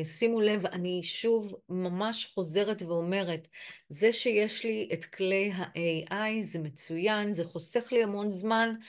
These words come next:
אבל אני תמיד, תמיד, תמיד עוברת על התוצר הסופי, ו-, אז זוכרים שאמרתי לכם שהוא נותן, אה, הכלי הזה נותן פידבק,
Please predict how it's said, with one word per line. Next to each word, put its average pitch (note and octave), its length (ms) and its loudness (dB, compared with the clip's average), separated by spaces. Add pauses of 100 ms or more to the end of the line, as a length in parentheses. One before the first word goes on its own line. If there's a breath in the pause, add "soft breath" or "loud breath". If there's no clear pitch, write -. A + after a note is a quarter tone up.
(380 loud breath)
אבל F3+ 520 4 (840 soft breath)
אני F#3+ 200 0
תמיד, F#3+ 440 2
תמיד, F#3+ 280 0
תמיד C4 460 0 (500)
עוברת G3+ 680 2 (100)
על E3+ 280 0 (240)
התוצר D#3 800 -6
הסופי, C4 760 0 (840 loud breath)
ו-, C#3 320 -2 (840)
אז F3+ 100 -2
זוכרים A#3+ 340 4
שאמרתי A3 380 2
לכם A3+ 320 0
שהוא F#3 300 2
נותן, G3 480 0
אה, F3+ 460 0
הכלי G3+ 280 4
הזה F#3+ 180 2
נותן F3+ 360 0
פידבק, A#3+ 560 2